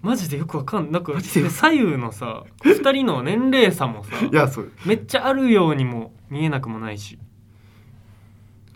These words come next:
Speaker 1: 右の人若そうだけど、ちょっと左の人おじさんすぎる。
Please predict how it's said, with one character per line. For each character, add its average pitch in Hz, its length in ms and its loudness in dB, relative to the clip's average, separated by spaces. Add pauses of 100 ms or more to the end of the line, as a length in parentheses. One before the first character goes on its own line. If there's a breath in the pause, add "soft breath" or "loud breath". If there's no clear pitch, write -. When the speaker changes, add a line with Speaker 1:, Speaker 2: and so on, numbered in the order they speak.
Speaker 1:
右 170 220 -10
の 240 100 -4
人 226 380 -6
若 143 260 -10
そ 143 180 -10
う 120 40 -10
だ 110 60 -14
け - 120 -20
ど、 - 20 -20 (100)
ち - 60 -20
ょ - 20 -20
っ - 20 -20
と - 80 -20
左 185 300 -10
の 190 100 -6
人 - 140 -16 (260)
お 143 100 -8
じ 175 140 -8
さ 190 140 -6
ん 185 80 -4
す - 120 -12
ぎ 170 140 -10
る。 - 120 -16